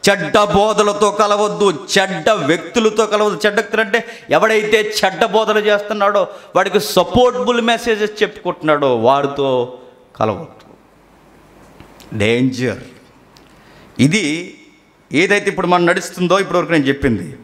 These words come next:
ఇది రెండో పత్రిక యొక్క, చెప్పండి,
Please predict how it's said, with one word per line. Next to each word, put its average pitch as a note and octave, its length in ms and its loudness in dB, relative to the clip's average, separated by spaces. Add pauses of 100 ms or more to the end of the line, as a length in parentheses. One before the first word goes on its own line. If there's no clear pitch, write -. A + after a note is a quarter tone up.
(600)
ఇది A#2+ 180 4
రెండో C#3 340 4 (100)
పత్రిక B2 480 -4
యొక్క, A#2 360 -4 (400)
చెప్పండి, F2+ 380 -8